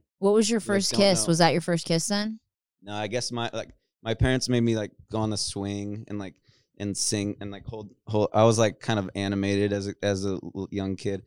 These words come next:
Speaker 2: and I would sing, uh, that Little Rascals song, like, "You are so beautiful
Speaker 1: Aw,
Speaker 2: to me.
Speaker 1: that's cute.
Speaker 2: Can't you see?" to, like, the girl. They made me do it, like, a hundred times.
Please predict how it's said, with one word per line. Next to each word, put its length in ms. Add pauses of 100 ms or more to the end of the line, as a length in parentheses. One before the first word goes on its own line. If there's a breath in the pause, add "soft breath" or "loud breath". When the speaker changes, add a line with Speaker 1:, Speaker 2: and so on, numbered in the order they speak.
(180 soft breath)
Speaker 2:
and 80
I 40
would 120
sing, 320
uh, 380
that 260
Little 220
Rascals 480
song, 240
like, 140
"You 340
are 220
so 340
beautiful 640
Speaker 1:
Aw, 480
Speaker 2:
to 40
me. 140
Speaker 1:
that's 140
cute. 300
Speaker 2:
Can't 140
you 60
see?" 380
to, 120
like, 140 (180)
the 60
girl. 400 (240)
They 80
made 120
me 100
do 140
it, 60
like, 120
a 60
hundred 320
times. 320